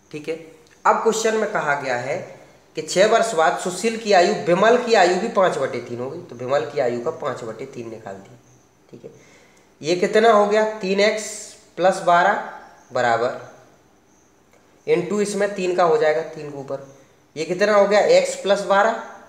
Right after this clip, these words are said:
और इसमें कितना गुना हो जाएगा? पाँच का। नौ एक्स प्लस छत्तीस बराबर पाँच एक्स प्लस बारह पंजा साठ।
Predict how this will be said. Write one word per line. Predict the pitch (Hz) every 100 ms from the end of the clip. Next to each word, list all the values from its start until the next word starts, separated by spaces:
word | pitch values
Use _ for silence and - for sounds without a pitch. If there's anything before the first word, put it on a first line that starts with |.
| - _ _ _ -
और | 135
इसमें | 139 160 156
कितना | 156 - 160
गुना | 156 - - 143
हो | 143
जाएगा? | 139 160
पाँच | 170 113 98
का। | - - - _ _ -
नौ | 131 160 185
एक्स | 208 - -
प्लस | - 175 175 -
छत्तीस | 139 - 135 160 - - _ _ _ -
बराबर | 123 120 113 117 139 - - - _ -
पाँच | 151 185 156
एक्स | 151 151
प्लस | - 131 139 147 - - _ _ _ _ _ _ -
बारह | 127 127 131
पंजा | 120 120 165
साठ। | - 101 - -